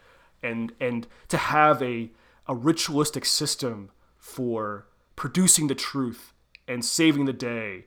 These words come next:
and redeeming society." Like, they, they, and they, and I was just totally taken with this. And I started off doing my research on Dragnet and ex-, wanting to expand on this, because this was just, like, a part of their conversation and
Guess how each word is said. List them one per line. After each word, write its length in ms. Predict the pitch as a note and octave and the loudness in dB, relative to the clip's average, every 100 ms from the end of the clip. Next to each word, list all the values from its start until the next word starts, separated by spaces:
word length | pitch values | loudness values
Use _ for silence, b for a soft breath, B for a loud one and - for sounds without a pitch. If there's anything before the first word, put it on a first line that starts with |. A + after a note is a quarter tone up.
| _ - | _ -4
and 180 | C3+ C3 | -2 0
redeeming 460 | - E3 E3+ D#3 | 0 2 4 2
society." 680 | C#3+ C3 C3 A2+ A2+ G#2+ G2+ | 0 -4 -4 -4 -6 -10 -10
Like, 240 | A#2 A#2 | -12 -8
they, 140 | C3+ C3 | -6 -4
they, 160 | D#3 | -4
and 100 | E3+ | 0
they, 60 | F#3 - | 0 0
and 140 | D#3+ | 2
I 60 | D#3 | 6
was 160 | F#3 G3 | 6 4
just 180 | - | 0
totally 500 | - - - C#4+ A3 | -4 -4 0 2 2
taken 360 | C3 E3+ G#3 C3+ | 0 -2 -4 -4
with 160 | G2 - | -6 -10
this. 320 | F#2+ - - b b b b b _ | -8 -8 -10 b b b b b _
And 220 | D3+ D3+ C#3+ | 0 2 2
I 80 | |
started 360 | C#3 - F#3 F#3+ | 2 0 2 2
off 120 | F3+ | 2
doing 140 | D#3 D#3+ | 2 2
my 80 | |
research 500 | C3 C3+ F#3 F#3 - - | 2 2 0 0 -2 -6
on 400 | A#2+ A2 G#2 G2+ _ _ - | -6 -6 -10 -14 _ _ -14
Dragnet 600 | A#2+ A#2+ A#2 A#2+ A2+ - | -4 -2 0 -2 -4 -4
and 80 | B2+ | -4
ex-, 300 | A#2+ - - | 0 -2 -2
wanting 220 | C#3+ D#3+ | 0 2
to 100 | D3+ | 2
expand 400 | C3+ - - C4+ | -2 0 4 4
on 80 | E3 | 4
this, 120 | A#2+ | 0
because 140 | - D#3+ | -2 0
this 260 | G#3 A#3 | 2 2
was 120 | A#3 C3 | 0 0
just, 180 | E3+ | 0
like, 100 | C#3+ | -2
a 40 | B2 | -4
part 220 | - D3+ | 0 0
of 40 | |
their 100 | C3+ | 2
conversation 640 | A#2 C#3 A#2 - C#3+ - A2 | -2 -4 -4 -4 -6 -4 -6
and 180 | G#2 | -8